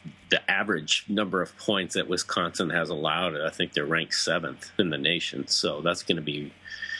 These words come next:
one of the things where we're gonna have to literally, if we could keep the ball out of Wisconsin's hands, 'cause they,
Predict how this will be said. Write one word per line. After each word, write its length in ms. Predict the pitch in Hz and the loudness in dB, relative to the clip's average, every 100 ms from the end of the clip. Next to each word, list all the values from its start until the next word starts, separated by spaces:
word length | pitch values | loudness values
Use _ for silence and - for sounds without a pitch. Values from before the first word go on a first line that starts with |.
| - - - - - - | -6 -6 -8 -12 -16 -2
one 160 | 98 104 | 0 2
of 140 | 101 | 2
the 80 | 90 | 0
things 420 | - 92 90 85 | 2 0 2 -2
where 220 | 98 92 80 | 0 2 2
we're 160 | 101 | 2
gonna 160 | 110 98 | 0 0
have 320 | 101 90 - | 0 0 0
to 420 | - 92 82 85 82 | -2 0 0 0 -2
literally, 640 | 87 92 101 92 80 78 78 - - - - - - _ - | 0 0 0 0 -2 -2 -6 -10 -20 -20 -20 -20 -20 _ -2
if 240 | - - 127 | -2 2 2
we 100 | 123 | 2
could 220 | - 95 | 0 0
keep 240 | - 117 | 0 0
the 80 | 107 | -2
ball 480 | 87 95 92 87 - | 0 2 2 0 0
out 140 | 85 | -2
of 60 | 80 | 0
Wisconsin's 720 | 92 - 110 98 - 104 95 | -2 0 0 0 0 -4 0
hands, 680 | 110 104 73 65 58 - - - - - - - | 0 2 0 -4 -4 -6 -8 -18 -20 -20 -8 -2
'cause 180 | 90 - | 0 2
they, 340 | 110 117 - | 2 2 -2